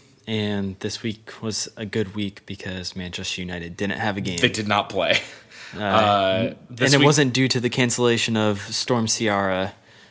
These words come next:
Speaker 1: because there were some games that, there was a few games,
Speaker 2: There were,
Speaker 1: handful of games
Speaker 2: there was a couple games, yes.
Speaker 1: that were,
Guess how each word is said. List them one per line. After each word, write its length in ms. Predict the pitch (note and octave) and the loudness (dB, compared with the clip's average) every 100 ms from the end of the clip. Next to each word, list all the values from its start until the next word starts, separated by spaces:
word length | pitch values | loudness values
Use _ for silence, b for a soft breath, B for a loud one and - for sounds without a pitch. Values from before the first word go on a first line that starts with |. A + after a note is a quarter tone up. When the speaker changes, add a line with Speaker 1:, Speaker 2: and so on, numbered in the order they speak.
| b b b _ _ _ _ _ - | b b b _ _ _ _ _ -10
Speaker 1:
because 460 | G#2+ A2+ G2+ F2+ | -6 -2 0 0
there 160 | - G#2+ | 0 0
were 160 | G#2+ G#2 | 2 0
some 180 | - | -2
games 300 | G#2 G2 F#2+ | -4 -4 -4
that, 180 | G2 F2 - | -6 -8 -10
there 160 | A2+ G#2+ | -4 -2
was 380 | G2 G2 - - - - | 0 0 -2 -8 -12 -12
a 60 | |
few 220 | A2 A#2 G#2 | -4 -2 0
games, 440 | F#2+ F#2 F#2 - | -2 -4 -6 -2
Speaker 2:
There 120 | A#2+ | 2
were, 100 | A2 | 2
Speaker 1:
handful 200 | G#2 G#2 | 2 0
of 140 | G2 G#2+ | -2 -4
games 160 | F#2+ | -2
Speaker 2:
there 60 | A2 | -2
was 120 | A2 | 0
a 60 | A2 | -2
couple 180 | G#2 | -6
games, 220 | G2 F#2 G2+ | -8 -10 -8
yes. 100 | F#2+ | -6
Speaker 1:
that 140 | F#2+ | -4
were, 240 | F#2+ F#2 | -4 -8